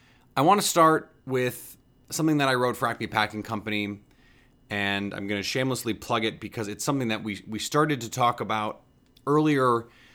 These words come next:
um, in the, in the discussion about Mike Pettine, and it's something that we've long talked about with Dom Capers. And one of the things that became clear by the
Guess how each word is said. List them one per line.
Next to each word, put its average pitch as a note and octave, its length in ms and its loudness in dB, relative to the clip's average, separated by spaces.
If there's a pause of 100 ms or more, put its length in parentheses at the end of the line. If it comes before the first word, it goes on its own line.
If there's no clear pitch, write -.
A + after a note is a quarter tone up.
(300)
um, G2 500 -4 (300)
in B2 200 -2
the, A2+ 200 -4
in A#2+ 160 -4
the A2+ 80 -2
discussion C3 560 -2
about A#2 240 0
Mike G#2+ 320 -4
Pettine, G2+ 360 -6
and F#2+ 120 -6
it's F2 120 -10
something G#2+ 300 -6
that G2 140 -8
we've G2 200 -8
long D#3 560 4
talked A#2 400 -2
about F#2+ 300 0
with F#2 160 -10
Dom F2+ 320 -2
Capers. - 680 -14 (920)
And G#2 760 -2 (1120)
one C#3+ 180 2
of D#3+ 120 0
the D3+ 80 2
things A#2+ 420 -2
that G#2+ 180 -6
became A2 480 -4
clear G#2 300 -4
by G2 140 -4
the G2 180 -6